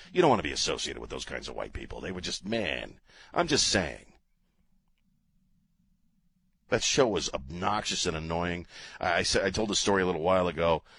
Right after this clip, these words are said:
I worked with this chick back, uh, a hundred years ago when that show was on the air. Oh, and I had to play that stupid song on the radio.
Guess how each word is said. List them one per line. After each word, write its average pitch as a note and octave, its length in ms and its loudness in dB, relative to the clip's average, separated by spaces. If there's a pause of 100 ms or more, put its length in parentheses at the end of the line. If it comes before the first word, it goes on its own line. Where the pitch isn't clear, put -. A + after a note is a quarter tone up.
(200)
I G2 140 -2
worked G2 200 2
with F#2 100 -2
this F2 160 0
chick - 340 0
back, F2 320 4
uh, E2 360 4
a - 40 0
hundred E2+ 260 0
years E2 220 0
ago E2 160 0
when D#2+ 80 0
that D#2 120 -2
show F2+ 180 2
was D#2+ 160 -2
on D#2+ 100 -2
the D2 80 -4
air. D#2 320 0 (640)
Oh, A#2+ 200 8
and F#2 120 6
I G#2 80 8
had A#2 120 6
to G#2 80 2
play A2+ 180 6
that F#2 140 4
stupid - 680 6
song A2+ 400 6
on G2+ 100 2
the F#2+ 80 4
radio. F2 560 2